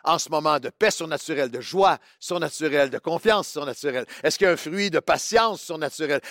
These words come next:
Est-ce qu'il y a un fruit pour Dieu et par Dieu en toi ? Jésus désire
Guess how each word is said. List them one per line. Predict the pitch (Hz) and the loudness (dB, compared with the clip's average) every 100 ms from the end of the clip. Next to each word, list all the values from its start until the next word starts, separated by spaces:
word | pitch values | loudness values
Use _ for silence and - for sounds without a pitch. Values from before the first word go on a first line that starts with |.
| 175 | -2
Est-ce | 175 | 2
qu'il | 196 | 4
y | |
a | 165 | 2
un | |
fruit | 143 - 160 190 214 214 - _ | -2 -8 -6 -2 0 0 -4 _
pour | - 247 262 220 | 0 4 4 2
Dieu | 135 151 185 180 - - | -2 2 6 6 2 0
et | 175 | 2
par | 220 160 | 4 0
Dieu | 127 160 196 156 - - | -4 0 0 0 -4 0
en | 165 | 0
toi ? | 165 170 143 - _ | 2 2 2 0 _
Jésus | - 185 160 208 233 | -4 -2 -2 -2 -4
désire | 175 180 147 202 | 0 0 2 2